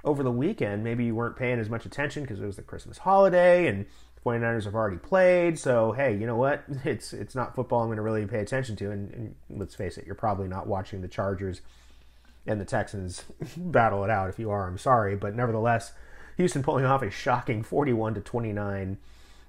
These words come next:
uh, victory at home over the Chargers. And I don't think anyone would have saw that coming. But nevertheless, you're looking at a Titans team that's still ranking in the bottom five, both offensively and defensively. So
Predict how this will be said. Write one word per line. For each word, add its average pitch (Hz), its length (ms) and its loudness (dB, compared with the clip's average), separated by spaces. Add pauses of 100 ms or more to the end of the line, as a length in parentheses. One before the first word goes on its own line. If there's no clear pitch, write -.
uh, 101 180 4
victory 101 420 0
at 107 200 -2
home 104 520 -2 (140)
over 113 260 2
the 92 80 -6
Chargers. 107 520 -2
And 107 100 -8
I 107 40 -4
don't 104 140 -6
think 104 140 -10
anyone 98 300 -8
would 90 80 -8
have 92 80 -12
saw 104 180 -4
that 92 220 -8
coming. 107 340 -6 (400)
But 214 120 0
nevertheless, 156 520 6
you're 131 120 2
looking 120 200 2
at 113 60 0
a 107 80 0
Titans 101 300 -4
team 101 260 -4
that's - 160 -10
still 110 220 0
ranking 98 320 -6
in 90 60 -10
the 87 60 -8
bottom 92 380 -8
five, 87 560 -10
both 92 160 -6
offensively 95 680 -8
and 90 120 -10
defensively. - 720 -12
So 98 400 -2